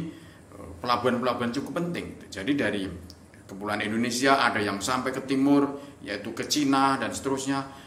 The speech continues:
Kemudian ke barat sampai di India, kemudian masuk di Eropa. Nah, ini menjadi penting dan itu komunitas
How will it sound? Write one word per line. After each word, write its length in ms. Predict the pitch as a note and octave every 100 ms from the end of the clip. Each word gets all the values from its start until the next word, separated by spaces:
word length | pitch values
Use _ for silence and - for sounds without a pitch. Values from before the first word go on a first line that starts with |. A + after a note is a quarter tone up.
| -
Kemudian 400 | - B2 A#2 A#2
ke 80 | -
barat 460 | F#2 A2+ C3+ C3+
sampai 340 | A#2 A2 A2 G#2+
di 220 | G#2+ G2+
India, 400 | B2+ B2+ C#3+ C#3+
kemudian 240 | C3 A#2 A2
masuk 320 | G#2+ A2+ -
di 160 | G#2+
Eropa. 400 | F#2+ F#2+ F2 D#2+ D#2+ - - - - - - -
Nah, 160 | G2 F#2 -
ini 220 | F3 G3+
menjadi 260 | F3+ B2+ A2+
penting 400 | A2+ G#2+ F2+ - -
dan 240 | G#2+ G2+ - - -
itu 640 | D3+ E3+ E3+ F#3 F#3+ - - - - -
komunitas 560 | A#2+ A#2+ A2 G#2+ F#2+